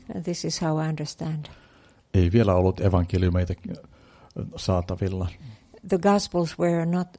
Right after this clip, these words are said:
Speaker 1: available yet.
Speaker 2: Ainakaan siinä muodossa, mitä nyt on.
Speaker 1: At least in the form that we have them now.
Speaker 2: Mutta hän sanoi, että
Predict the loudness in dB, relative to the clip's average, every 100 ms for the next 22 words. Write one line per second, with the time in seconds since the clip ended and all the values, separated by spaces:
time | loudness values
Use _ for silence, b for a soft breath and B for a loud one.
0 | -6 0 2 2 2 0 -2 -6 -8 -16
1 | -20 _ _ b b b b b b b
2 | -4 0 -2 0 2 4 4 4 2 -2
3 | -4 0 0 0 -2 -8 -8 -10 B B
4 | -14 -10 -8 -10 -8 -8 -8 -6 -6 -4
5 | -6 -4 -4 -4 -4 -6 -6 -6 -6 -6
6 | -10 b b b 2 2 4 4 4 2
7 | 0 -2